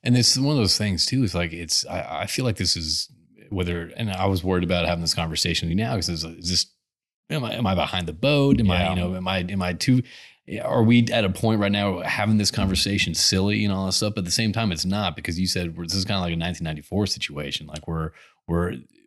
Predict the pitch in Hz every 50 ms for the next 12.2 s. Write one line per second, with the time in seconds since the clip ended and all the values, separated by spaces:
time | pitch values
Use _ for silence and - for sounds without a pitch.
0 | 50 _ _ _ _ _ _ _ _ _ _ _ _ _ _ - 143 147 156 135
1 | 131 135 135 135 - - - 131 110 - 117 107 98 92 87 85 82 - - -
2 | 92 82 92 92 90 87 87 85 - 110 110 113 - - - _ _ _ _ _
3 | _ _ _ _ _ _ - - - 180 170 170 156 - - 131 139 131 110 -
4 | - - - - _ - - - - 139 113 - 127 117 107 - - 104 90 101
5 | 110 113 104 87 85 - - 101 95 85 - 107 - 98 98 92 92 95 92 80
6 | 90 90 82 80 78 - 82 78 82 76 76 76 78 76 - - 82 87 82 -
7 | 87 85 82 80 80 76 82 80 76 73 71 67 65 - - _ _ _ _ _
8 | _ - 117 123 123 110 87 - - - - 127 127 - - 135 135 127 - 139
9 | - 143 156 185 - 139 113 117 113 104 98 - _ _ _ _ _ - - -
10 | - - 110 104 101 98 92 95 - - 104 95 92 90 - - - - 98 -
11 | - 85 90 87 87 85 - - 87 82 82 80 80 78 80 82 82 82 85 -
12 | 95 90 -